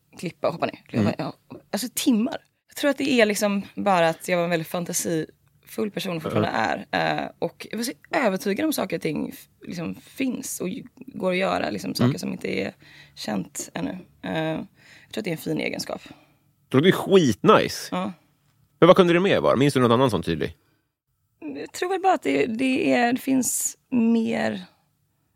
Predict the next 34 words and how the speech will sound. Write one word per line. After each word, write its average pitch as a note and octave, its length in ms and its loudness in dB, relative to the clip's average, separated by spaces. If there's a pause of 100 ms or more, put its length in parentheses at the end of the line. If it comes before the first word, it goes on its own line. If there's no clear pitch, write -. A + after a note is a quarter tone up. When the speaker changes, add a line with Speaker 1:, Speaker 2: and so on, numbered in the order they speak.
(220)
Speaker 1:
än G#3 140 0
vad G3+ 120 0
vi G3+ 120 -4
vet. G#3+ 360 -4
Speaker 2:
Mm. G#2+ 200 2 (920)
Speaker 1:
Det F#3 100 -10
kan G3+ 180 -6
vara F#3 400 -2 (480)
varelser G3 880 -2
eller - 200 -6
vad - 160 -6
som A#3+ 100 -4
helst. - 380 -4
Speaker 2:
Mm. B2 180 0 (100)
Speaker 1:
Men, A#3 340 2
alltså, A3 240 2
det A3 100 0
är A#3+ 40 2
ingenting A#3 320 2
som G#3 80 0
jag G#3 100 -2
tror G#3 220 -4
på F#3 300 -2 (540)
konkret, G#3 440 -2
utan F#3+ 140 0
det F#3+ 60 -2
är - 20 -2
mer, F#3 180 2
jag F3 120 2
gillar F3+ 460 0
konceptet - 800 -4
av F2 320 2
att - 140 -6
tro D#3+ 380 -4